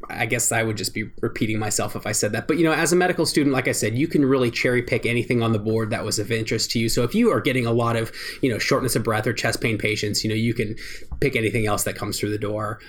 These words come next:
There wasn't much trauma exposure, um, unless you specifically requested to take trauma shifts, but that wasn't part of the medical student rotation at Cook County.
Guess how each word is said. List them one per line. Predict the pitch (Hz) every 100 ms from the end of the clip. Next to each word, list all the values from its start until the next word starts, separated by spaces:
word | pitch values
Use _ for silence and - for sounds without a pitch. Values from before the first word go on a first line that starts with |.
| -
There | - 175 170
wasn't | 180 196 147
much | 160 -
trauma | - 123 135
exposure, | - - 127 127 139 160
um, | 135 127 -
unless | - 143 151 156
you |
specifically | - - 127 143 143 - 139
requested | 120 - 113 - 123
to | 113
take | 131 110
trauma | - 117 110 110
shifts, | - 131 - -
but | 113 -
that | 123 131
wasn't | 135 135
part | - 120 123
of |
the | 110
medical | 113 113 113
student | - 120 113
rotation | 113 110 117 110 131
at | -
Cook | - -
County. | 127 123 127 139